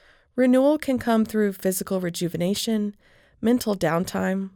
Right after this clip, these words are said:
when we're not actively focused on work responsibilities, emotional means, perhaps having a pleasant interaction with someone, or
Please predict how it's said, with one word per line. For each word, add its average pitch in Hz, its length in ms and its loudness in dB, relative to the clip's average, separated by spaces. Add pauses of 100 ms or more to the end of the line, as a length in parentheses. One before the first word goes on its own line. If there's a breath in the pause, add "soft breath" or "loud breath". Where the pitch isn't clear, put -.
(120)
when 170 180 -4
we're 165 80 -2
not 156 320 -2
actively 247 540 -4
focused 254 600 -4
on 196 200 -2
work 180 260 -6
responsibilities, 170 1000 -6 (360)
emotional 202 560 2
means, 151 520 -6 (300)
perhaps 226 400 -2
having 208 380 0
a 185 100 0
pleasant 226 440 -2
interaction 214 580 0
with - 80 -4
someone, 156 440 -4 (460)
or 277 380 2